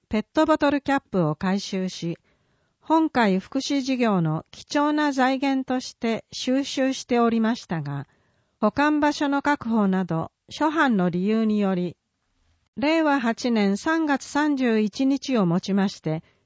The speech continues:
回収を終了することとなりました。つきましては、収集されたペットボトルキャップは、下記の期日までに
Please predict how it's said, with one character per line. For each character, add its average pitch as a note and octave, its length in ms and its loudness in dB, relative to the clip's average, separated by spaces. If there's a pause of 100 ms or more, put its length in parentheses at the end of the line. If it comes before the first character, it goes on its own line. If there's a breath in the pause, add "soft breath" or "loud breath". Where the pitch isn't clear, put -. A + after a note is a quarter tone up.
(100)
回 C4 260 2
収 C#4+ 280 0
を C4+ 160 2
終 D4 260 0
了 G3 240 2
す - 140 -4
る C4 100 -2
こ - 140 0
と C#4 120 2
と F#3 140 0
な D#3 120 0
り D#3+ 100 0
ま D#3 160 -2
し - 100 -14
た。 C3+ 220 -10 (1200)
つ - 100 -14
き D#4+ 140 -2
ま E4 120 2
し - 120 -8
て A#3 100 2
は、 D#3+ 260 -2 (200)
収 D4 280 0
集 C#4+ 300 0
さ C4+ 160 -2
れ C4+ 120 0
た B3+ 180 -2
ペ B3+ 100 0
ッ A#3 120 -4
ト D4+ 120 2
ボ D4+ 140 4
ト C#4 120 0
ル C4+ 120 0
キ C#4+ 100 -2
ャ C4+ 60 0
ッ - 100 -14
プ F3+ 160 -2
は、 D3+ 240 -4 (160)
下 G3+ 160 0
記 E4+ 160 -2
の C4+ 160 0
期 C#4 120 -4
日 C#4+ 300 0
ま A3 160 2
で G#3 140 0
に E3+ 180 2